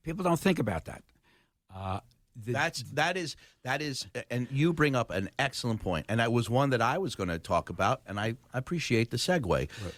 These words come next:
Speaker 2: because <laughs> diminution in value, <laughs> diminution in value is a, is a, a damage that you could occur, incur, even if you're paid the repair price of your car.
Speaker 1: So,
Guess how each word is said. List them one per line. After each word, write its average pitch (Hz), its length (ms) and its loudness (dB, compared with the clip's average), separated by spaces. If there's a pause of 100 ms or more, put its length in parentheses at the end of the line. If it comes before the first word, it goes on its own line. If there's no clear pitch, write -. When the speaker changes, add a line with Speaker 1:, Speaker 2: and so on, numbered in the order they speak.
Speaker 2:
because 135 460 4
<laughs> 117 200 -4
diminution 165 880 2
in 131 300 2
value, 120 720 2 (400)
<laughs> - 360 -6
diminution 185 1000 4
in 147 300 4
value 117 680 2 (360)
is 170 460 4
a, 139 360 4 (500)
is 147 300 -2
a, 127 460 0 (100)
a 113 140 0
damage 117 720 -2
that 117 300 0
you 120 240 4
could 135 280 2
occur, 110 680 0 (120)
incur, 110 680 4
even 170 300 2
if 156 160 0
you're 131 100 4
paid 120 720 2 (220)
the 113 160 2
repair 151 400 2
price 92 360 2
of 110 100 0
your 147 100 4
car. - 400 0 (220)
Speaker 1:
So, 113 360 -2